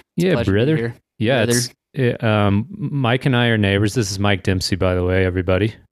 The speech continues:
Speaker 1: Hello.
Speaker 2: Say hi, Mike.
Speaker 1: Hey, I'm Mike Dempsey. Michael for the guys in the suits.
Speaker 2: <laughs>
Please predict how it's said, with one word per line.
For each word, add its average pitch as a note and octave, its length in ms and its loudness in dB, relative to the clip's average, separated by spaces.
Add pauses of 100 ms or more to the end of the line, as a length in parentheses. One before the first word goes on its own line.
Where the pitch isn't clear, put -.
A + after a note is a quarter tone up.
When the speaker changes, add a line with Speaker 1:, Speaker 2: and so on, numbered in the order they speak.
(180)
Speaker 1:
Hello. G#2+ 400 -4
Speaker 2:
Say G#2+ 160 0
hi, F#2+ 160 2
Mike. F2+ 220 -2 (240)
Speaker 1:
Hey, A2+ 320 0
I'm A2 160 2
Mike G#2+ 220 2
Dempsey. G#2 440 -2 (140)
Michael A#2 400 2
for G2+ 200 -4
the G2 100 -2
guys F#2+ 280 0
in G2 60 0
the F#2+ 80 -4
suits. - 460 -4 (500)
Speaker 2:
<laughs> - 1040 0